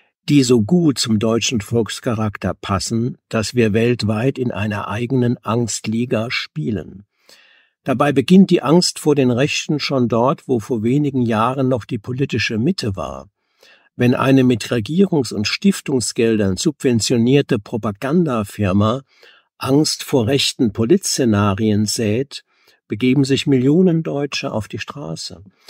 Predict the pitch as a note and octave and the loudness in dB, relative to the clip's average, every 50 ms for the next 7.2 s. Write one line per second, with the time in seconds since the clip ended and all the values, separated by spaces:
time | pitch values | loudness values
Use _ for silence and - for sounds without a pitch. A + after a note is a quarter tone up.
0 | - - _ _ _ _ - F3+ F#3 D#3 E3+ D3 C#3 C#3 B2 - E3 G3 G3+ E3+ | -20 -20 _ _ _ _ 2 2 6 6 4 4 4 0 0 2 4 4 4 4
1 | F#3+ - - - - - - D3 D3 - - - D#3 D3 C#3+ C#3 C3 A#2+ A2+ A2+ | 4 0 0 -6 -6 -2 0 0 0 0 -2 0 2 4 4 4 2 2 2 2
2 | B2 D3+ E3+ - - E3 C#3 A#2 B2 A2+ A2 G#2+ G#2 G2 - - - A2 A2 - | 2 0 0 0 0 0 0 0 0 0 0 0 -2 -2 -6 -8 -6 -6 -4 -4
3 | - - - A2+ G#2 G2+ F#2+ E2+ D#2 D2+ G2 G#2 _ _ _ _ _ _ _ _ | -4 -4 -2 0 0 0 0 -2 -4 -8 -10 -14 _ _ _ _ _ _ _ _
4 | - G#2+ G2+ - - - F#3 F3+ D#3 - D3+ C3+ B2+ - B2+ B2 G#2 - - A#2+ | -6 -6 -6 -4 0 2 2 2 2 2 -2 -2 -2 -2 -4 -4 -4 -2 -4 -4
5 | G#2 A2+ A2 G#2+ G#2+ G2+ G2 - - - E2+ - - - - A3 G#3 D3+ G#2 - | -2 0 0 2 2 0 -2 -4 -8 -10 -10 -10 -10 0 2 2 4 4 2 -2
6 | - - B2+ G#2 - - - - A2+ G#2 G#2 G#2 G2 G#2 F#2 F#2 G2 F#2+ G2+ G#2+ | -2 -2 -2 -2 -2 -6 -6 -2 0 0 0 2 2 2 0 2 2 0 0 0
7 | A#2+ C#3 C3+ | 0 -2 -6